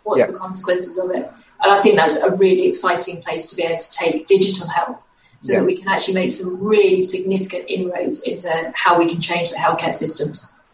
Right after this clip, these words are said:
Speaker 2: Yeah, I think prevention is really the sort of the next big, you know, frontier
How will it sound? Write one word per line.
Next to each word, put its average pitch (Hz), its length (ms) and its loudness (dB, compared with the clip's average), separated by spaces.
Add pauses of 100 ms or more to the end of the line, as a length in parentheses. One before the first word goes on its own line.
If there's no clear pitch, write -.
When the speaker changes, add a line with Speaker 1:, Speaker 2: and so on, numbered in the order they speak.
Speaker 2:
Yeah, 143 240 6
I - 80 0
think 131 240 0
prevention 131 440 2
is 113 140 -4
really 117 220 0
the 113 120 -6
sort 117 200 -6
of 113 60 -4
the 117 60 -2
next - 520 -6 (440)
big, - 460 0 (380)
you 120 80 -8
know, 107 180 -8 (200)
frontier 117 720 0